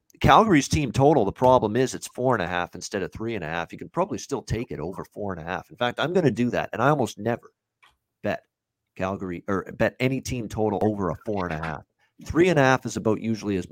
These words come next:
high as I go, but I'm gonna make an exception here. I don't know how Calgary doesn't score five, uh, against Detroit right now. They're an absolute shit show at the defensive end. The penalty kill is atrocious.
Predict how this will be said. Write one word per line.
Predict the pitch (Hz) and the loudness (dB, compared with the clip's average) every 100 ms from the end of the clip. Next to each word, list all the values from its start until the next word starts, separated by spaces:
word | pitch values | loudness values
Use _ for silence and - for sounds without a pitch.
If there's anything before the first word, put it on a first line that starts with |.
| - | -10
high | 98 107 | -4 -2
as | 98 | -2
I | 90 | -2
go, | 80 85 62 _ _ _ _ _ | -4 -4 -6 _ _ _ _ _
but | 107 | 0
I'm | 113 147 | 2 2
gonna | 151 | 0
make | 131 127 | 0 -2
an | 107 | -4
exception | 90 - 101 - 80 | -6 -4 -6 -6 -12
here. | 80 76 | -8 -4
I | 82 | 0
don't | 180 147 | 2 4
know | 123 | 4
how | 113 107 - - | 4 2 -4 -6
Calgary | 113 107 95 76 | -2 -2 -4 -6
doesn't | 104 104 85 | -4 -4 -8
score | - 101 98 | -12 -8 -8
five, | - 104 90 - _ _ _ - | -6 -6 -6 -12 _ _ _ -6
uh, | 147 | -4
against | 110 110 - | -2 -4 -6
Detroit | 95 - 110 110 | -10 -4 -2 -2
right | 85 82 | -8 -8
now. | 85 76 | -8 -6
They're | 82 | -4
an | 87 | -2
absolute | 107 - 113 90 | -4 -4 -8 -6
shit | - 107 | -2 -2
show | - 113 107 | 0 0 0
at | |
the | 92 | -4
defensive | 87 - 104 - 117 | -8 -4 -4 -4 0
end. | 113 117 104 _ _ - | 0 0 -4 _ _ -12
The | |
penalty | - 107 120 113 | -4 -2 -2 -2
kill | - 110 98 | -2 0 -2
is | 98 | -6
atrocious. | - - 110 120 127 135 | -4 2 2 2 -4 -6